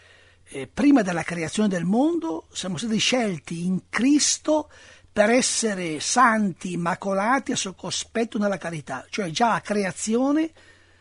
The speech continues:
che culmina nell'uomo e in vista del progetto dell'incarnazione. Cioè l'uomo, Dio ha creato l'uomo capace di Dio perché vo-, Dio voleva farsi uomo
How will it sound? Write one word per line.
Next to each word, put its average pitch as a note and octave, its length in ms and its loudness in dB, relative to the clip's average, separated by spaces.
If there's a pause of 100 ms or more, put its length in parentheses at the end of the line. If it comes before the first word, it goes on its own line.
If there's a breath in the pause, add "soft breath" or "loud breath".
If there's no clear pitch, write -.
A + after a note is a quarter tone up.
(220 soft breath)
che F3 160 -8
culmina G#3 560 4
nell'uomo G#3 720 6
e A3+ 140 2
in A3 180 8
vista C4 640 6
del G#3+ 200 4
progetto F3+ 600 0
dell'incarnazione. D#3 1080 -8 (1600 soft breath)
Cioè - 160 -8
l'uomo, E3 640 4 (200 soft breath)
Dio G3+ 320 2
ha E3+ 60 0
creato D#3 300 -6
l'uomo F#3 240 -2
capace D#3+ 520 -6
di C#3 160 -10
Dio B3 540 -2 (100)
perché D3 280 -10
vo-, G3 240 -6
Dio D#3+ 180 -6
voleva F3 240 -6
farsi C3+ 300 -6
uomo C#3 420 -8